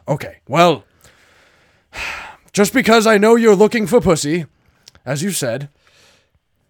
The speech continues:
I'll grant you one wish. But you have to, uh, what feels fair to you? What do you mean, what feels fair? Uh,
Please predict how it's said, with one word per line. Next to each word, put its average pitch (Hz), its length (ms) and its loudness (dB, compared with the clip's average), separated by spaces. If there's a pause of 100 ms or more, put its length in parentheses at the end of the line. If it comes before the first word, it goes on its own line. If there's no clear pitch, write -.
(160)
I'll 131 140 -10
grant 131 240 -6
you 135 80 -2
one 139 160 -2
wish. - 360 -6 (720)
But 233 320 4 (1500)
you 143 120 0
have 170 240 0
to, 147 460 0 (1080)
uh, 131 400 -2 (1080)
what 202 180 0
feels 220 240 2
fair 139 220 -4
to 107 60 -8
you? 95 260 -18 (880)
What 127 120 -18
do 131 40 -10
you 135 60 -8
mean, 120 140 -8
what 101 100 -10
feels 101 240 -14
fair? 92 380 -14 (340)
Uh, 123 260 -10